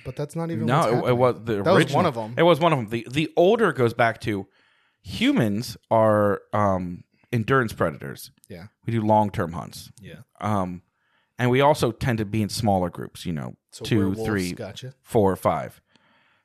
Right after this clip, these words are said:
Speaker 2: Uh, whereas wolves hunt in larger packs. One of the only predators that was a threat to early man was an entire pack of wolves, because a pack of wolves could take out two or three lone hunters.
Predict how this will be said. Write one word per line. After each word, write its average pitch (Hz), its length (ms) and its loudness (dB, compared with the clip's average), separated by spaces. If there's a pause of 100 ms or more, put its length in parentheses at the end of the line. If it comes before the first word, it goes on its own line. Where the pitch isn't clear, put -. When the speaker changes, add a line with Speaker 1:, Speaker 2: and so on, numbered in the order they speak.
Speaker 2:
Uh, 101 220 -2
whereas 107 300 -4
wolves 175 580 4
hunt 135 200 -2
in 117 80 -2
larger 104 280 -2
packs. - 440 0 (400)
One 180 120 -2
of 180 80 -2
the 180 140 -2 (100)
only 247 340 2
predators 180 640 0 (120)
that 123 160 2
was 123 360 2
a 120 160 -4
threat - 520 0
to 117 340 -2
early 117 340 2
man 110 540 -2 (680)
was 113 500 2
an 107 120 -4
entire 98 440 -2
pack 90 260 -4
of 87 100 -10
wolves, 101 380 0 (300)
because 107 160 -2
a 98 40 -6
pack 110 220 0
of 113 80 -6
wolves 165 340 2
could - 200 -8
take 104 200 -2
out 127 300 2 (180)
two 120 160 2
or 104 60 2
three 101 180 -4
lone 90 220 -2
hunters. 98 500 -2